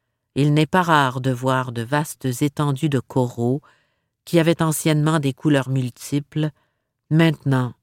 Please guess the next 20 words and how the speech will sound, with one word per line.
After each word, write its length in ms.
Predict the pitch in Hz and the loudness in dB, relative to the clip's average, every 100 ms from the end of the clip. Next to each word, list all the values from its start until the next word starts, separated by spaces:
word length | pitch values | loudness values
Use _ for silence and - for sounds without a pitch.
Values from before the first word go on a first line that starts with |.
| _ - | _ -4
d'un 300 | 139 139 127 | 0 2 2
blanc 400 | 117 131 135 131 _ | 0 -2 -2 -4 _
maladif. 920 | 127 139 131 120 - 104 - - - _ _ _ _ _ _ _ _ _ _ _ _ _ - | -2 0 0 -4 -8 -16 -18 -20 -20 _ _ _ _ _ _ _ _ _ _ _ _ _ -2
Depuis 340 | 156 - 175 | 0 2 2
les 200 | 160 151 | 2 2
années 200 | 156 151 | 2 2
mille 180 | 156 160 | 2 2
neuf 140 | 156 | 0
cent 180 | - 156 | -2 -4
quatre-vingts, 560 | 139 135 135 127 143 170 - _ _ _ _ | -4 -4 -2 0 -2 -4 -8 _ _ _ _
plus 200 | - 214 | -2 0
de 120 | 170 143 | 2 2
la 160 | 139 | 0
moitié 600 | 139 170 185 - 196 196 | 0 0 -2 -2 2 2
de 120 | 147 | 0
la 120 | 131 131 | -4 -6
couverture 720 | - 170 160 151 - 160 - | -4 -2 -2 -6 -6 -6 -4
corallienne 600 | - 147 147 147 147 143 | -4 -2 -2 0 0 -2
du 140 | 123 127 | -2 -4
récif 680 | 117 - - 127 - - | -4 -8 -6 -6 -6 -16